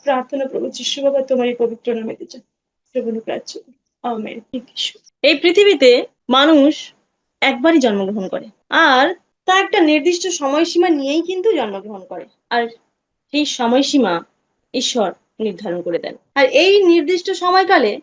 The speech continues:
সময়কালের মধ্যে কিন্তু মানুষ তার জীবনের ফল অর্জন করে, হয় অনন্ত জীবনের ফল, নতুবা অনন্ত মৃত্যুর ফল। কারণ ঈশ্বরের প্রকৃত ও চিরস্থায়ী সত্য এই মানুষের একবার জন্ম,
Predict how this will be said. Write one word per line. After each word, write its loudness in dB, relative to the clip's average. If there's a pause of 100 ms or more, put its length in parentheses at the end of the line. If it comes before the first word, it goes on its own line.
(160)
সময়কালের 2
মধ্যে 0
কিন্তু -2
মানুষ -4 (180)
তার -4
জীবনের 0 (160)
ফল 4 (120)
অর্জন -6
করে, -12 (280)
হয় 2
অনন্ত 0
জীবনের 0 (100)
ফল, -10 (560)
নতুবা -6 (260)
অনন্ত -12 (240)
মৃত্যুর -10
ফল। -20 (520)
কারণ 2 (240)
ঈশ্বরের 2
প্রকৃত 0
ও 4
চিরস্থায়ী 0
সত্য -2
এই 2 (280)
মানুষের 0
একবার -2
জন্ম, -2